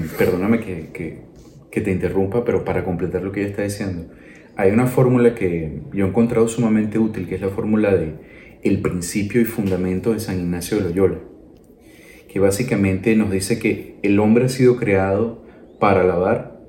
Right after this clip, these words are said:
hacer reverencia y servir a Dios, y a través de eso salvar su alma. Entonces, toda criatura ha sido creada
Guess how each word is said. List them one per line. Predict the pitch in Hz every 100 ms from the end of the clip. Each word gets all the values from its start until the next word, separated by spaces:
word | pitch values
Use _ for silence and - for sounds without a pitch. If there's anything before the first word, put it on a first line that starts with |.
| - - - -
hacer | 101 98 117 110
reverencia | 117 104 98 95 - 95 - -
y | 98
servir | 101 92 95 101 101 - -
a | 92
Dios, | 87 92 107 - - - - - - - - -
y | 107
a | 95
través | 95 95 95
de |
eso | 101 101
salvar | - 92 90 87
su | 127 151
alma. | 135 95
Entonces, | 87 113 107 - - - - - - -
toda | 127 127 135 139
criatura | 135 117 98 - 113 127 127
ha | 107
sido | - 107 104 104
creada | 98 98 92 85